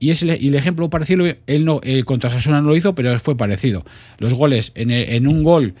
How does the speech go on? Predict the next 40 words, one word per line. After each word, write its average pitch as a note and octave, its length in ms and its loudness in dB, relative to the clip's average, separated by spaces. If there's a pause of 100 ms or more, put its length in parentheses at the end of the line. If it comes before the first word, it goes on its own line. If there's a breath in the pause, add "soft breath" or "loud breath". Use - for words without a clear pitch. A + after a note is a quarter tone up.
(360 loud breath)
eh, C3 80 -2
Guruceta C3+ 460 2
arrastra D#3+ 300 0
el D#3+ 40 -2
primer F3 300 0
palo A3 420 0
y C3 80 -2
luego D#3 220 2
Iñaki F3 260 0
entra F3+ 220 0
como D#3 160 0
una D#3+ 120 2
bestia F#3 300 0
de D#3 80 2
segundo E3 400 0
con C3+ 180 0
todo. F#2+ 300 -4 (500 soft breath)
Y A#2 100 -2
el B2+ 40 2
otro D3+ 220 0
gol F3 160 0
también D3+ 260 0
fue C#3+ 220 -2
Guruceta, C#3 640 0
aprovechando C3+ 680 0
desde C3+ 340 -2
segundo E3+ 380 0
palo, G#3 340 2
se D3 140 -4
fue F3+ 140 -2
al E3+ 60 -2
primero E3 280 0
porque C3 220 -2
no E3 80 2
había F3 180 2
nadie, G#3 220 0
aprovechó D3+ 400 0
y F3+ 40 0
metió C3 280 0
gol. G2 180 -4